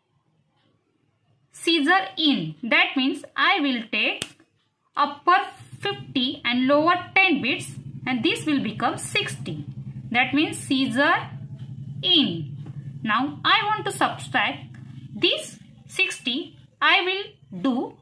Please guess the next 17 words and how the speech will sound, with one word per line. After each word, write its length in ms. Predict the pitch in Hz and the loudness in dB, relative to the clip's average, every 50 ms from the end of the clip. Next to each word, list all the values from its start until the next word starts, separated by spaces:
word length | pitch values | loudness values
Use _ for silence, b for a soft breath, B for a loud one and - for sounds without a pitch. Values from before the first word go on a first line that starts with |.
| _ - _ - | _ -20 _ -20
scissor 540 | - - - 247 254 226 196 240 294 349 427 - - - _ _ - - - - - - - | -12 -6 -4 -2 -2 0 0 2 2 2 2 0 -4 -16 _ _ -20 -20 -20 -20 -16 -2 4
out. 520 | 294 285 277 269 254 220 180 170 160 156 - _ _ _ - - _ _ _ _ _ _ _ _ _ _ _ _ _ _ _ - | 6 8 10 10 10 8 4 0 -4 -8 -12 _ _ _ -20 -20 _ _ _ _ _ _ _ _ _ _ _ _ _ _ _ -2
Again 360 | 214 208 208 277 302 320 320 | 0 2 4 4 4 4 4
children, 420 | 320 330 320 262 320 320 370 370 - - _ _ _ _ _ _ _ _ _ _ _ - | 4 4 4 6 4 4 4 2 -2 -8 _ _ _ _ _ _ _ _ _ _ _ 0
I 220 | 302 370 427 370 | 4 4 4 4
want 260 | 339 320 302 277 269 262 | 4 4 4 4 4 2
to 120 | 254 226 | 0 0
do 360 | 175 196 226 294 466 494 - _ _ _ _ _ - - | 0 -2 -2 -2 -2 -4 -8 _ _ _ _ _ -2 2
add 360 | - 269 240 226 220 277 381 - - - _ _ | 4 6 6 6 6 4 2 -2 -6 -14 _ _
seventy. 760 | - - - - 427 415 427 381 285 220 226 220 220 247 - | -18 -8 0 2 4 4 6 4 4 2 2 -2 -4 -6 -8
So 280 | - - - 269 269 - - | -8 -6 -6 -6 -4 0 4
I 240 | 294 349 381 392 | 6 6 6 6
will 280 | 247 220 240 277 349 - - _ _ _ _ _ _ _ | 4 2 0 -2 -2 -4 -10 _ _ _ _ _ _ _
scissor 500 | - - - 392 392 359 277 320 302 185 | -8 -2 0 2 2 4 4 4 2 2
in. 360 | 214 185 170 160 170 190 185 | 2 0 -4 -4 -6 -2 0
That 220 | 233 247 240 - 285 | 0 0 2 2 2
means 280 | 302 277 320 - - | 2 2 2 0 -4